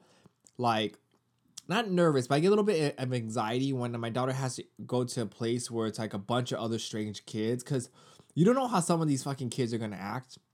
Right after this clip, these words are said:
and I don't know when I'm gonna have to feel like I'm gonna have to punch a kid. Like, I don't feel like, like, I'm, I'm, I'm always on the lookout, like, is this kid gonna fucking try to hurt my daughter? Like, uh,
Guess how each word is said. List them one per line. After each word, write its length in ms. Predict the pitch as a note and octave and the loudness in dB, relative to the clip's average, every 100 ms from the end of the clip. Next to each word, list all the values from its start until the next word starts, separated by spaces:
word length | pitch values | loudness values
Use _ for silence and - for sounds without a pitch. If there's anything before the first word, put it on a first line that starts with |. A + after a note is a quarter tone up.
| _ | _
and 100 | B2+ - | -10 -2
I 120 | D3+ | 0
don't 140 | F3+ | 2
know 400 | F3 E3+ D#3+ D3+ - - - - | 2 4 4 2 -4 -18 -20 -2
when 180 | B2+ B2+ | 0 2
I'm 80 | |
gonna 120 | B2+ B2+ | 0 0
have 200 | A#2+ - | -2 -4
to 80 | |
feel 160 | A2 B2 | -4 0
like 100 | A2+ | 0
I'm 60 | A2 | -2
gonna 80 | |
have 100 | A2 | -4
to 60 | F#2+ | -6
punch 240 | - A2+ | -6 -8
a 20 | G2+ | -6
kid. 300 | A#2 F2 - _ _ _ - | -8 -8 -10 _ _ _ -10
Like, 120 | B2+ B2+ | -2 0
I 40 | |
don't 280 | D3+ D3+ D3 | 0 -4 -12
feel 540 | - - D3+ C#3+ C#3+ | -20 -4 2 4 4
like, 380 | C3 A2+ G#2 - _ _ _ | 2 -2 -4 -10 _ _ _
like, 200 | B2+ - - | -4 0 2
I'm, 200 | C#3 F#3+ - - - | 2 0 -20 -10 -2
I'm, 220 | D3+ C#3 | -2 0
I'm 160 | C3+ D3+ | -2 2
always 320 | D#3 F3+ E3 | 6 8 6
on 140 | D#3 | 4
the 60 | C3+ | 2
lookout, 380 | C3+ B2 A#2+ A2+ | 2 2 -2 -2
like, 280 | A2 G#2+ | -4 -4
is 140 | B2+ B2+ | -2 -2
this 100 | C#3 | -2
kid 160 | C3 C3+ | -2 -2
gonna 180 | B2 | -2
fucking 280 | A2+ A#2+ A2+ | -4 -6 -6
try 100 | G#2+ | -6
to 80 | G#2+ | -6
hurt 180 | A2 G2 | -6 -6
my 120 | G2+ | -8
daughter? 420 | F#2+ F2 B1 - - _ _ | -10 -10 -12 -16 -20 _ _
Like, 340 | - G#2+ G#2+ - - - _ _ | -6 -4 -6 -10 -20 -20 _ _
uh, 380 | A2+ A2 G2 F2 | 0 2 0 -6